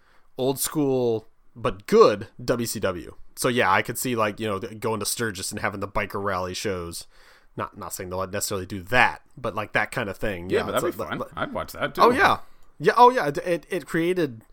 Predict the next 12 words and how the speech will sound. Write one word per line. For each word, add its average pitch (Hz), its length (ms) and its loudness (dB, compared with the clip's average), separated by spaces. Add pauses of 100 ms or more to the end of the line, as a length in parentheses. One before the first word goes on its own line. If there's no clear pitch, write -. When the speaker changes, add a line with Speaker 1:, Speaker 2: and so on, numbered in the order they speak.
(160)
Speaker 1:
you 123 80 -4
know, 117 120 0
fun 127 200 2
moments 131 360 -2
where 131 100 0
all 120 160 2
the 120 160 0
announcers 120 460 -4
have 110 140 -2
to 113 100 -6
wear, 110 240 -2
like, 101 340 -6